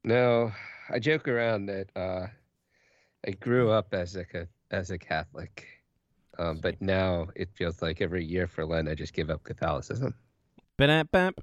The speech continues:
Speaker 2: <laughs> Same.
Speaker 1: That's what I'm here for.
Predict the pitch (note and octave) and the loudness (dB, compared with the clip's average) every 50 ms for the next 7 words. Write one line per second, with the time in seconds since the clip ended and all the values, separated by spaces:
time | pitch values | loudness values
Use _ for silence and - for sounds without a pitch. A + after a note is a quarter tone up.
0 | - _ - - - - - - _ _ _ - _ _ _ _ _ _ _ _ | -18 _ -20 -20 -20 -20 -20 -20 _ _ _ -20 _ _ _ _ _ _ _ _
1 | - - - - - - - _ _ _ _ _ _ _ _ _ _ _ _ _ | -4 -4 -4 -8 -12 -20 -20 _ _ _ _ _ _ _ _ _ _ _ _ _
2 | _ _ _ _ _ - - E2+ E2 E2+ F2 F#2 F#2 - - - - _ _ _ | _ _ _ _ _ -12 -10 -8 -6 -6 -8 -8 -10 -14 -20 -20 -20 _ _ _
3 | _ _ _ _ - - _ _ - - A#2 G#2+ F2+ A2+ F2+ F2 - - - - | _ _ _ _ -20 -20 _ _ -2 -2 0 2 2 2 0 0 -2 -6 -4 -4
4 | - | -4